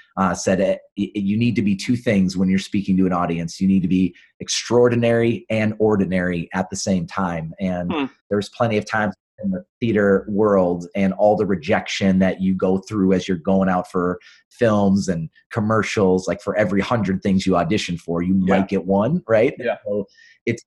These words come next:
Speaker 1: constantly rejection and
Speaker 2: Huh.
Speaker 1: constant humility. And, uh, I sort of bring that to the table, I think. And that's one of the,
Speaker 2: Hmm.
Speaker 1: the things I get complimented on the most is, like, "Dude, you're just kind of a good guy, and you're, you seem real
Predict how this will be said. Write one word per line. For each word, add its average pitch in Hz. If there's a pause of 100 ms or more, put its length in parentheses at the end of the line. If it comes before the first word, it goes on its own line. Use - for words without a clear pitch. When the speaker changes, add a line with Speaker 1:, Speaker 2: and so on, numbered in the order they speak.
(140)
Speaker 1:
constantly 113
rejection 95
and 98
Speaker 2:
Huh. 90
Speaker 1:
constant 107
humility. 87 (220)
And, 92
uh, 90
I 87
sort 123
of -
bring 104
that 95
to 104
the 92
table, 92
I 87
think. 98
And 95
that's 98
one 117
of 131
the, 107
Speaker 2:
Hmm. 92 (300)
Speaker 1:
the 113
things 117
I 101
get 101 (100)
complimented 98
on 95
the -
most 110
is, 85
like, 90
"Dude, 107
you're 90
just 95
kind 107
of 101
a 98
good 82
guy, 80
and 87
you're, 87 (360)
you -
seem 104
real 98